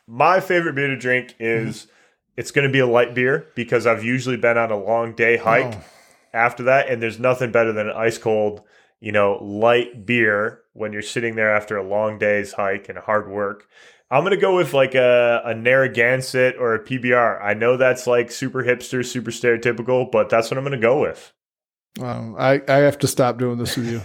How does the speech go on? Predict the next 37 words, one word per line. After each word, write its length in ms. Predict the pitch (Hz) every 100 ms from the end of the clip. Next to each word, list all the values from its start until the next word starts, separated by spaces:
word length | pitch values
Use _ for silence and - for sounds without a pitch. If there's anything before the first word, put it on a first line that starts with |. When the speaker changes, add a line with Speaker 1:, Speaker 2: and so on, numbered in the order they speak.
| 139
Speaker 1:
<laughs> 0 | 127
Speaker 2:
after 220 | 131 120
this. 300 | 127 - - -
This 180 | 127 131
is 100 | 120
our 100 | 123
last 300 | 120 117 -
episode. 500 | 117 120 127 117 117 - -
Right 220 | - -
here. 100 | 123 120 120
Speaker 1:
Okay. 260 | 110 95 - -
Speaker 2:
I'm 140 | 127
done. 320 | 131 135 135 131 - - -
Speaker 1:
All 160 | 135
right. 160 | 120 113
What 180 | 123 151
about 260 | 156 147
you? 60 | 127
What 420 | 143 143 139 139
about 200 | 135 135
Speaker 2:
Um, 60 | 131
Speaker 1:
you? 180 | 117 117
You 40 |
Speaker 2:
no, 300 | 147 170 160
Speaker 1:
conti- 280 | 147 131 147 -
Speaker 2:
you're 120 | 170
looking 260 | 202 208 202
at 80 | 190
the 80 |
Tetons. 840 | 156 185 185 185 175 175 170 - -
Life 300 | 156 170 165
is 80 | 143
short. 680 | - 156 151 147 - - - _ -
I'm 100 | 151
drinking 320 | 143 156 151
a 40 | 123
hazy. 400 | 131 123 123